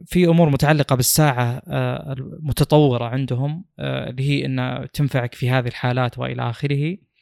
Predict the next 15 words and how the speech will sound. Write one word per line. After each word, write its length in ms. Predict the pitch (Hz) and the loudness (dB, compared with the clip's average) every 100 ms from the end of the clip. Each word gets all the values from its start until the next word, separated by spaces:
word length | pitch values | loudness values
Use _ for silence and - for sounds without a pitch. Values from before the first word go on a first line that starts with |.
| - _ _ 165 | -20 _ _ 2
اللي 140 | 208 | 6
هو 160 | 226 208 | 6 6
إنه 380 | 214 185 180 - - _ _ - | 6 4 0 -6 -18 _ _ 0
أنت 180 | 190 165 | 0 2
ما 120 | 180 | 2
راح 440 | 185 - 147 151 139 - | 2 0 -4 -4 -6 -8
تصحى 280 | - - - | -2 -2 0
من 180 | 147 143 | 0 2
نومك 300 | 156 143 127 | 2 0 0
فجأة 340 | 151 147 143 | 0 2 2
وأنت 680 | 135 131 135 135 - 143 135 - | 0 0 -2 -2 -6 -8 -8 -6
كذا 200 | 143 127 | -2 2
معزول 420 | 127 127 143 127 | 2 2 4 2
عن 100 | 120 | 2
العالم. 520 | 120 127 135 123 160 | 0 0 2 0 -4